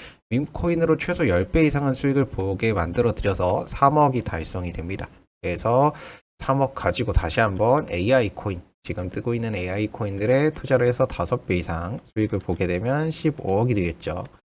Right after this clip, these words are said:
그리고 마지막으로 시가총액 일 조 원 이상의 무거운 시가총액 코인들을 매수해서 십오억으로 일곱 배 수익을 보게 되면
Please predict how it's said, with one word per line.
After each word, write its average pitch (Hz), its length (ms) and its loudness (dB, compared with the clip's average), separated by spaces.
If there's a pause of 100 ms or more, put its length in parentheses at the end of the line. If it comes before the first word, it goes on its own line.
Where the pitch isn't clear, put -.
(140)
그리고 85 200 0
마지막으로 131 720 4 (320)
시가총액 139 720 2 (120)
일 117 160 2
조 131 180 2
원 117 100 2
이상의 107 420 0
무거운 123 460 4
시가총액 123 600 0
코인들을 120 840 2
매수해서 110 640 2
십오억으로 123 720 4
일곱 139 300 2
배 113 100 4
수익을 123 340 0
보게 101 300 0
되면 92 340 -2